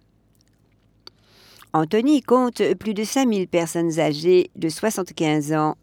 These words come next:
et plus. Pour celles qui sont dépendantes, seulement cent quatre-vingt-quatorze places proposées dans deux ehpad de statut privé,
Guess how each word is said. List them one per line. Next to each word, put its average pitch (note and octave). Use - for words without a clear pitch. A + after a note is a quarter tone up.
et D3+
plus. E3
Pour F3
celles C4+
qui -
sont E3
dépendantes, E3+
seulement A3+
cent -
quatre-vingt-quatorze F3+
places E3
proposées F#3+
dans E3
deux G3+
ehpad D#3
de D#3+
statut D#3
privé, G#3